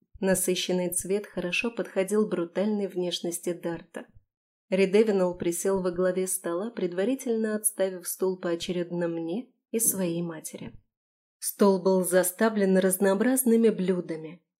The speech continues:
Несколько видов мясных блюд, салаты из неизвестных мне ингредиентов, круглые овощи, политые белым соусом, и запечённая рыба.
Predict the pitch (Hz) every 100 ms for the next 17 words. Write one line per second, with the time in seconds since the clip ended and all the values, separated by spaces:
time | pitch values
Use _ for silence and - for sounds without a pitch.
0 | _ 220 269 269 196 - 170 175 170 -
1 | 170 - 185 214 226 185 180 185 180 -
2 | - 165 165 196 214 196 196 185 196 190
3 | 180 175 190 - 180 - 185 180 180 175
4 | 180 175 175 175 170 170 - _ _ _
5 | _ 302 311 226 185 170 - 220 220 214
6 | - - _ - 196 202 196 190 180 175
7 | 175 175 170 - 208 220 220 185 180 -
8 | 202 220 233 - 269 254 226 214 196 170
9 | 165 196